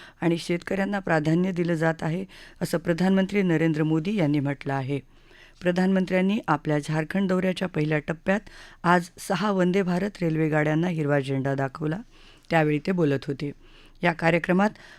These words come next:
प्रधानमंत्र्यांनी सहाशे साठ कोटी रुपयांहून अधिक किमतीच्या विविध रेल्वे प्रकल्पांची पायाभरणी आणि राष्ट्रार्पणही केलं. केंद्र सरकारच्या कल्याणकारी योजनेअंतर्गत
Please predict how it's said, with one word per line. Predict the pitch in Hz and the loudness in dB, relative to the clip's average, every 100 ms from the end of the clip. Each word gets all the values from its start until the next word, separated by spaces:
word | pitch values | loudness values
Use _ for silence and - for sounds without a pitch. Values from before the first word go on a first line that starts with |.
| - | -2
प्रधानमंत्र्यांनी | 190 190 240 226 208 202 202 202 | 0 4 4 4 2 0 0 -2
सहाशे | - 165 165 170 | -2 -4 -2 -4
साठ | - 180 185 | -2 -2 -2
कोटी | - 175 165 196 | -2 -4 -2 -4
रुपयांहून | 180 165 160 160 160 170 180 | -4 -4 0 2 2 0 0
अधिक | 156 156 208 | 0 -2 -2
किमतीच्या | - 160 151 160 - 190 - - - - | -2 -4 -2 -6 -4 -4 -6 -20 -14 -2
विविध | 185 220 | 0 4
रेल्वे | 220 180 175 185 | 4 2 2 0
प्रकल्पांची | 170 156 151 151 151 175 | 0 -2 -2 0 -2 -2
पायाभरणी | 156 147 147 143 151 180 220 - - | 0 0 0 0 0 -2 -4 -12 -2
आणि | 170 165 | 2 4
राष्ट्रार्पणही | 156 147 - 160 143 147 135 139 | 4 0 0 -2 -2 -2 0 -2
केलं. | 143 131 123 123 - - - - | -4 -6 -6 -10 -18 -20 -20 0
केंद्र | 226 226 262 | 2 4 2
सरकारच्या | 226 196 202 196 208 | 0 -2 -2 -2 -4
कल्याणकारी | 196 180 170 175 175 175 | -4 -2 0 0 0 -2
योजनेअंतर्गत | 180 165 156 160 156 156 160 156 196 | 0 -2 0 0 2 -2 -4 -4 -4